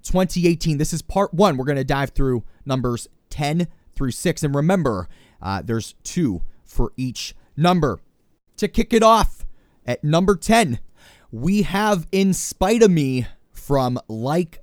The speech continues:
Pacific. It dropped July the twenty-seventh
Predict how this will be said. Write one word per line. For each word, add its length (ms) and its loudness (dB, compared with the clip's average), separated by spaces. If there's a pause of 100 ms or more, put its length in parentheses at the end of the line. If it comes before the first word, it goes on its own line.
Pacific. 840 0
It 220 -2
dropped 600 -2
July 520 -2
the 140 0
twenty-seventh 1160 -2